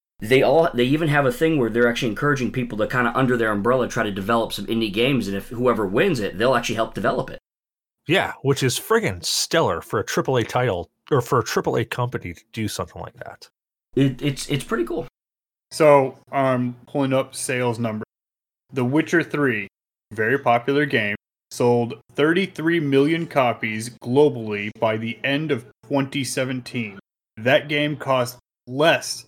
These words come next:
Speaker 3: than fifteen million dollars to make, and then they spent fifteen million dollars on the advertising.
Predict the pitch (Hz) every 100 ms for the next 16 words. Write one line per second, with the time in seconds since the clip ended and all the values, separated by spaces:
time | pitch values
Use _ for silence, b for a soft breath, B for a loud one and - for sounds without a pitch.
0 | _ - 123 117 _ - 156 - _ -
1 | 151 135 123 120 131 139 135 127 120 127
2 | 117 - 117 110 110 110 - 123 120 113
3 | 110 - 139 139 - - 135 - - 135
4 | 123 123 127 120 120 120 117 110 113 113
5 | 110 110 - 110 110